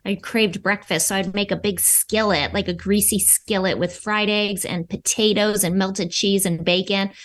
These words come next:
And I would eat that every morning. I gained forty something pounds with her. And, you know, I'm, I'm a pretty tiny person. So that was a lot on me. And I had such a hard time losing the weight. So then with,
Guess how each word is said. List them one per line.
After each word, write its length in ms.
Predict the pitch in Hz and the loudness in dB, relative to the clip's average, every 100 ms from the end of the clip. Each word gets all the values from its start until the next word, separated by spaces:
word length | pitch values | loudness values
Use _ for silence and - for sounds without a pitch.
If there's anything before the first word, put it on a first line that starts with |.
| - | -8
And 100 | 226 | 0
I 40 | 226 | 2
would 160 | 247 | 4
eat 160 | 262 - | 2 0
that 160 | 175 | -2
every 160 | 165 185 | -2 -2
morning. 480 | 190 185 185 160 165 - | -2 -2 -2 -4 -6 -6
I 80 | 214 | -6
gained 560 | 220 226 190 180 190 - _ _ _ _ _ _ _ _ _ - | 0 2 2 -2 -4 -10 _ _ _ _ _ _ _ _ _ -2
forty 600 | 180 208 269 269 277 - | 0 4 2 2 -4 -6
something 440 | - 269 262 269 254 | -2 0 2 2 0
pounds 460 | 233 247 262 269 | 0 0 0 -2
with 160 | 277 277 | -4 -2
her. 320 | 285 302 311 - | 0 0 -2 -4
And, 240 | 214 202 | -2 2
you 160 | 233 240 | 2 0
know, 100 | 185 | 0
I'm, 240 | 170 170 - | -2 -2 -6
I'm 260 | 190 180 - - 190 | -6 -6 -12 -14 -12
a 40 | |
pretty 280 | - 262 208 | -2 2 2
tiny 380 | - 226 226 180 | 2 2 2 0
person. 440 | - 269 - 131 | 0 0 0 -4
So 120 | - | -6
that 160 | - 220 | -4 -4
was 140 | 196 | -2
a 40 | 160 | -4
lot 300 | 160 214 196 | -4 -2 -2
on 160 | 156 | -2
me. 340 | 151 151 156 - - - _ | -2 -2 -4 -8 -16 -20 _
And 180 | - 190 - | -2 -2 0
I 120 | 208 | 0
had 140 | 185 - | 0 0
such 220 | - 175 | 0 0
a 60 | 175 | -2
hard 200 | 180 165 | -4 -4
time 300 | 185 175 160 | -6 -4 0
losing 440 | 165 156 180 170 | 0 0 0 0
the 60 | 156 | 0
weight. 400 | 156 139 101 - | 0 0 -2 -2
So 180 | - 196 | 0 2
then 300 | 196 196 185 | 2 0 2
with, 200 | 165 | 0